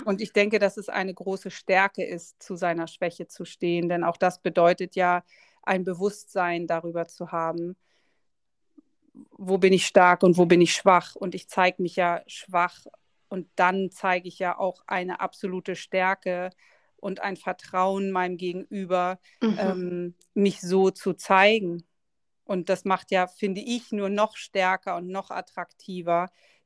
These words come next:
Speaker 1: denn in einer Partnerschaft und auch in anderen zwischenmenschlichen Beziehungen sollte das ja nicht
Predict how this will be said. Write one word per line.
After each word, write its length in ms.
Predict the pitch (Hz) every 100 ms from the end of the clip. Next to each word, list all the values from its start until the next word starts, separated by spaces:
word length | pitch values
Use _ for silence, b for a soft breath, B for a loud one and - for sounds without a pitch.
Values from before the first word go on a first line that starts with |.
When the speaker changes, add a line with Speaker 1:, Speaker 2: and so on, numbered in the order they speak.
| -
Speaker 1:
denn 400 | 190 175 175 170 _ _ _ _ _ _ _ _ _ _ _
in 180 | - 185
einer 280 | 170 180 170
Partnerschaft 1080 | - 185 202 190 170 - 180 180 - - - _ _
und 220 | 190 170
auch 220 | 175 - _ _ _ _
in 160 | 202
anderen 400 | - 196 196 190
zwischenmenschlichen 880 | 180 208 196 196 185 175 - 185 -
Beziehungen 720 | 175 170 - 196 180 170 180 b b b b
sollte 400 | 185 185 180 175
das 220 | 180 170
ja 100 | 180
nicht 220 | 175 -